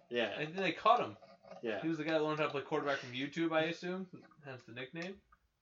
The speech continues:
Speaker 1: I'm assuming.
Speaker 2: I mean, that seems pretty accurate, right?
Speaker 1: I looked up Lou Tube and got nothing.
Speaker 2: Um,
Speaker 1: I'll try to find this quarterback.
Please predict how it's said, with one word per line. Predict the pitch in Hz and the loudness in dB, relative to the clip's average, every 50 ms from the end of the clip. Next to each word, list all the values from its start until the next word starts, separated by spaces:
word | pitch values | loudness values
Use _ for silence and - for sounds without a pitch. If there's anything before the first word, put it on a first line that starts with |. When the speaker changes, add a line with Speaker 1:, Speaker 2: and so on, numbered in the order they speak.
| _ _ _ _ _ _ _ _ - - - 113 - - | _ _ _ _ _ _ _ _ -18 -14 -14 -12 -8 -6
Speaker 1:
I'm | 110 107 104 101 104 107 107 113 | -4 -4 -4 -4 -6 -6 -6 -6
assuming. | 110 - - 139 160 151 123 107 104 | -6 -6 -6 -6 -6 -4 -4 -4 -6
Speaker 2:
I | 104 | -6
mean, | - 117 - | -8 -10 -12
that | 123 - | -12 -12
seems | - 139 123 107 - | -14 -14 -14 -16 -16
pretty | - - 104 101 101 | -16 -12 -10 -6 -6
accurate, | 95 104 - - 110 110 104 104 | -6 -6 -8 -10 -12 -12 -10 -10
right? | 107 123 156 - - - - - _ _ _ _ _ _ _ - | -10 -10 -12 -12 -16 -20 -20 -20 _ _ _ _ _ _ _ -4
Speaker 1:
I | 127 | -2
looked | 123 131 127 - 147 | 0 0 0 2 2
up | 135 113 107 | 2 2 2
Lou | 113 120 123 123 120 113 | 2 2 2 2 2 0
Tube | - - 117 107 104 107 | 0 0 2 2 2 0
and | 107 101 | -4 -4
got | 104 101 104 104 - 101 101 98 98 101 | -4 -4 -4 -4 -6 -10 -16 -18 -10 -6
nothing. | 104 101 98 - - 98 98 101 - _ _ _ _ _ _ _ _ _ _ _ _ - - - - - - - | -6 -6 -6 -6 -10 -14 -14 -16 -20 _ _ _ _ _ _ _ _ _ _ _ _ -20 -20 -20 -20 -20 -12 -4
Speaker 2:
Um, | - 139 147 147 147 147 147 147 147 147 151 151 143 - - 123 | 0 2 4 6 6 8 8 6 6 2 0 -6 -10 -10 -10 -10
Speaker 1:
I'll | 113 | -6
try | 110 123 107 | -4 -2 -2
to | 101 98 | -2 -2
find | 101 113 104 98 98 | -2 -4 -6 -6 -8
this | 98 98 - | -10 -14 -8
quarterback. | - 113 101 98 98 214 | -4 -4 -4 -2 -2 0